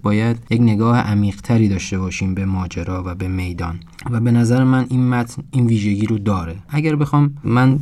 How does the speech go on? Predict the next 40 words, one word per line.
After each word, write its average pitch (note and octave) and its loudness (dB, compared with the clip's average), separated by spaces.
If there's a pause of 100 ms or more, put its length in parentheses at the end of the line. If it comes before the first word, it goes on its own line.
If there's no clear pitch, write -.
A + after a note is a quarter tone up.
بگم B2 0
که A2+ -2
از A#2 0
چند B2+ 2
منظر A2+ 2
می‌شه A2 0
این G#2+ 0
متن G#2+ 0
رو G#2 0
نگاه G#2+ 0
کرد G2+ -4
بهش G2+ -4
و G2+ 0
بررسی G2+ -2
کرد، B2 -6
به B2 -2
نظرم A#2 0
می‌رسه A#2+ -2
که، A#2+ -2
اه، G#2 0
این A#2+ 2
در G#2 2
واقع G#2 0 (120)
ابعاد A2 0
قابل G2+ 2 (220)
احصا A#2 -2
و A2 -2
بررسی G2 -4
هست. F#2 -8
یک C#3+ -4
بعد C#3+ 2
اخلاقی A#2+ 0
و C3 0
عاطفی G#2+ -2
هست. F2+ -8
خب، A#2 -6 (160)
از G#2+ -6
شهدا A#2 -2 (140)
تجلیل A#2 2
می‌شه، A#2+ 2